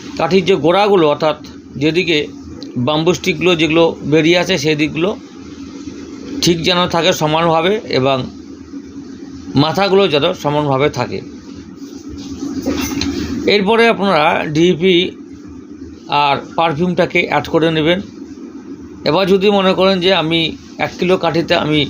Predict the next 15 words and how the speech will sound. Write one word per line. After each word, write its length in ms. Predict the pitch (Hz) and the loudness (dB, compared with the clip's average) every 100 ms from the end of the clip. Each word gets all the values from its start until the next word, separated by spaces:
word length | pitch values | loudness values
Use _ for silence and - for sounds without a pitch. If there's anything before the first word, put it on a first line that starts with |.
| - - - - - - 135 | -4 -14 -16 -14 -14 -8 0
দুইশো 360 | 131 165 170 165 | 2 4 4 4
গ্রাম 200 | 175 165 | 2 2
আমি 220 | 151 143 135 - - | 2 2 0 -4 0
ডিপি 400 | 143 156 143 165 | 4 4 4 2
দেব, 180 | 156 170 190 - - | 2 2 0 -2 -4
তাহলে 280 | 131 135 135 | 0 2 2
সেটাই 320 | - 143 156 | 0 2 2
করবেন। 340 | 151 160 170 190 - - - - - - - - - - - | 2 2 2 0 -6 -14 -14 -14 -12 -12 -12 -12 -12 -12 -4
তা 100 | 190 190 | -2 2
আমি 140 | 196 | 4
এখানে 280 | 214 190 208 214 - - - - | 4 4 4 2 -2 -18 -18 -2
এক 140 | 170 - | -2 0
কিলো 200 | 190 180 | 2 2
কাঠিতে 340 | 175 160 165 175 | 2 0 0 0
আমি 200 | 160 | 0